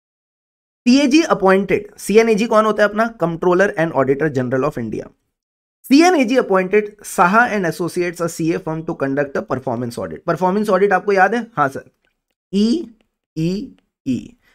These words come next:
Economy Efficiency Effectiveness। ठीक है सर, firm conducting the audit with a view to check all the expenses are as per public interest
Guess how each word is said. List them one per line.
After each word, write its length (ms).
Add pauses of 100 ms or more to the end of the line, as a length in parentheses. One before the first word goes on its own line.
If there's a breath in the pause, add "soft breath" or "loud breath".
(240)
Economy 520 (180)
Efficiency 580 (100)
Effectiveness। 680
ठीक 120
है 80
सर, 200 (1700)
firm 300
conducting 500
the 80
audit 320
with 140
a 80
view 240
to 140
check 220 (200)
all 340
the 80 (120)
expenses 680 (880)
are 240 (160)
as 220
per 180
public 480
interest 500